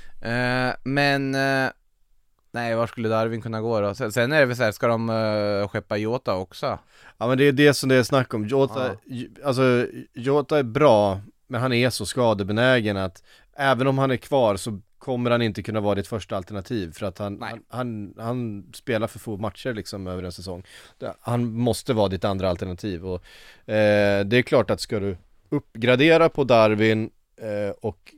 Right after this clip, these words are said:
Speaker 2: och på Jota, då måste du ha in en ganska duktig central forward, för det finns inte så många, eh, att välja på då, eh, skulle jag vilja hävda. Det har ju såklart pratats om Mbeumo,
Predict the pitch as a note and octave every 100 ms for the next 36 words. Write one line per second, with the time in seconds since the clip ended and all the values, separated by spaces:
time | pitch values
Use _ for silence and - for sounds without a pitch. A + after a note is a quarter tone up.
0 | _ - C#3 - - A#2 G#2 F#2+ F#2+ G2
1 | G#2 C#3+ - C3 C#3 B2+ G#2 G2+ A2 F#2+
2 | G2+ B2+ - C#3+ C3+ G#2+ G2 F#2 G2 F2
3 | E2+ G2+ A#2 C#3 C#3 C#3 A#2 - F3 E3+
4 | C3+ G2+ G2 - - - - _ G#2 G2+
5 | G2 F#2+ F#2+ F#2+ F#2 A2+ C3+ A2+ B2 D#3
6 | A2 F2+ D#2+ E2+ D#2+ D#2 - _ _ F#2+
7 | E2+ F#2 - G#2+ A2 A2+ A2 F#2 F#2 F#2
8 | G#2+ B2 B2 B2 A2 G2+ A2+ F2+ G#2+ -
9 | G#2 G2+ - _ - - - _ - B2
10 | B2 B2+ A#2 A#2 A#2 A2+ A2+